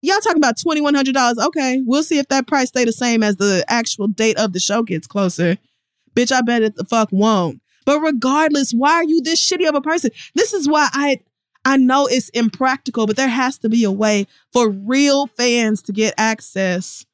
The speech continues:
to these shows. Like, the people who, bitch, if I get these tickets, nothing but death could keep me from it. Hell no, I'm not reselling it, because going to see this woman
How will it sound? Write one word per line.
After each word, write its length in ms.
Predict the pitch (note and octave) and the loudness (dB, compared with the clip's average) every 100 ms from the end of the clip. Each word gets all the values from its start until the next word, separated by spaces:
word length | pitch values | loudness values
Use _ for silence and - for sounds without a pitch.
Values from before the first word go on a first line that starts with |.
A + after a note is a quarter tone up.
| _ _ _ _ _ _ _ _ | _ _ _ _ _ _ _ _
to 200 | - D#4 | 0 2
these 240 | C#4+ D4 - | 2 2 0
shows. 600 | D#4+ E4+ D4+ G#3+ F#3+ A3 | 0 0 0 -2 -4 -2
Like, 360 | A3+ G#3 - _ _ _ _ _ | -2 -2 -6 _ _ _ _ _
the 80 | C4 | 0
people 300 | E4 D#4+ D#4+ | 0 0 0
who, 400 | E4 D#4 D4+ B3+ - _ | 2 2 2 0 -6 _
bitch, 300 | G#3 E4 E4 - _ - | 0 0 0 -4 _ -4
if 200 | A#3 C#4 | 0 2
I 160 | D#4 | 0
get 200 | D4+ D#4+ | 0 -2
these 200 | D#4+ D#4 | 0 0
tickets, 480 | - D#4+ D4+ D4 - - _ _ _ _ _ _ _ _ _ - | 0 -2 -2 -2 -4 -12 _ _ _ _ _ _ _ _ _ 2
nothing 440 | A#3 E4+ - D4+ | 2 2 0 0
but 360 | B3+ A#3+ F#3+ - | 0 -2 -4 -2
death 320 | C#4+ D#4 - | 0 0 -2
could 160 | C4 - | -6 -2
keep 220 | D4+ A#3+ | -2 2
me 140 | C#4 | 0
from 280 | C#4 D4+ C#4+ | 0 0 2
it. 160 | A3+ - | 0 -2
Hell 360 | - E4+ D#4+ | 0 2 2
no, 320 | D4 C#4+ F4+ E4 | 4 4 4 2
I'm 180 | D4 | 2
not 260 | C#4 C4 A#3 | 2 0 -2
reselling 580 | G#3+ B3 - B3+ B3 B3+ | -2 -2 -2 0 2 0
it, 120 | B3 | 0
because 300 | A3+ C4+ A3 | 0 0 0
going 300 | A3 D4+ D#4 | 0 2 2
to 40 | C#4+ | 0
see 260 | - D#4+ | 0 -2
this 280 | D#4+ C4+ - | 0 -2 0
woman 400 | B3 A#3 A3 G#3 | 0 2 2 -2